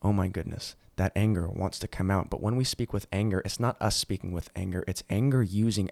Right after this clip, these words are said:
our voice. And I'm sure you know that feeling when you know that you could not say the thing you're about to say. You could actually apologize and diffuse a situation. You could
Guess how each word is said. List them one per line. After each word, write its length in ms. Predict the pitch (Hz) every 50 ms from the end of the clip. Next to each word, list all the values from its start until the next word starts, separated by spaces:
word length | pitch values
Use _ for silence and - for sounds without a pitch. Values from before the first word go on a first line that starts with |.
| -
our 340 | - 101 104 104 95 82 -
voice. 580 | 80 - 104 107 101 65 - - - - - - _ _ _ _ _ _ _ _ _ _ _ _ _
And 200 | - 113 110 110
I'm 80 | 107 104
sure 240 | - - - 131 156
you 140 | 139 120
know 280 | 107 104 104 107 117 113
that 240 | 101 95 - - -
feeling 460 | - 107 117 113 104 - - - 90
when 280 | 92 95 95 95 95 - - - - - - - - - - - - - - _ _ _ -
you 220 | 113 117 120 127 123
know 520 | 120 110 107 101 92 92 98 107 127 143
that 220 | 123 104 101 -
you 280 | - 98 101 104 101 98 - _ _ -
could 680 | - - - 113 120 131 110 95 90 98 117 147 151 147 _ _ _ _ _ _ _ -
not 340 | 95 101 104 101 - -
say 160 | - - 110 101
the 100 | 104 98
thing 180 | - 101 101
you're 140 | 95 95 95
about 220 | 90 90 90 -
to 60 | - -
say. 440 | - - 90 85 90 98 117 117 - -
You 200 | 104 110 107 - _
could 580 | - - - 139 156 147 110 90 82 113 117 - _ -
actually 480 | 87 - - - - - 104 98 98
apologize 680 | 98 92 - - 104 98 98 95 95 98 92 95 95 90
and 100 | 95 92
diffuse 320 | 87 92 - 104 101 90 92
a 40 | 90
situation. 720 | - - - - - 87 95 85 87 92 - - 117 110
You 160 | 104 110 117 - _ -
could 420 | - - 147 160 139 104 95 104